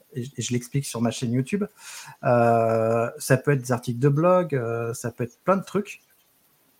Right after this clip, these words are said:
Et en fait, on, les GitLab Heroes, on forme un, un groupe que d'autres personnes peuvent venir, euh, euh,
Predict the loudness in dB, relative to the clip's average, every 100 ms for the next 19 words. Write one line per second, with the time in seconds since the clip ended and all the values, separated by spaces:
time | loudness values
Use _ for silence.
0 | _ _ 0 4 4 4 2 2 -8 -20
1 | -20 0 4 4 4 2 2 0 0 0
2 | 4 4 4 0 -2 -2 0 2 0 0
3 | -6 -10 -6 0 0 2 -2 -2 -12 -20
4 | -20 _ 4 6 6 4 0 -2 0 -4
5 | -4 0 0 0 -2 -2 0 0 2 0
6 | -2 -2 -2 -4 -8 -14 _ _ _ _
7 | _ _ _ -6 0 0 0 -2